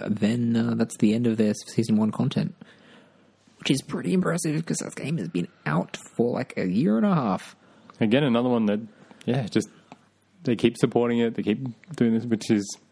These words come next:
Speaker 2: excellent.
Speaker 1: Can't wait for season two, and I assure you we will have plenty of season two content 'cause,
Speaker 2: Yeah.
Speaker 1: uh, that game is great.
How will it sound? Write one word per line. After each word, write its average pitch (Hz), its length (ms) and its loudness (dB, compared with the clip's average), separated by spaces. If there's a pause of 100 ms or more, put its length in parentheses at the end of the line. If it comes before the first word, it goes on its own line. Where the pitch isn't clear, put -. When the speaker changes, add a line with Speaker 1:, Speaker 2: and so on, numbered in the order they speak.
(160)
Speaker 2:
excellent. 165 380 -4 (440)
Speaker 1:
Can't 127 340 -2
wait 113 300 2
for 127 60 -6
season 110 280 4
two, 101 260 4
and 101 100 -2
I 95 80 4 (280)
assure 95 340 2
you 92 120 2
we 92 120 0
will 92 100 0
have 90 180 -2
plenty 95 320 2
of 90 60 -4
season 95 280 0
two 92 140 0
content 92 480 -2 (1600)
'cause, - 220 -4 (680)
Speaker 2:
Yeah. 214 180 0
Speaker 1:
uh, - 180 -6
that - 120 -4
game 78 160 0
is 82 80 -2
great. 55 240 -2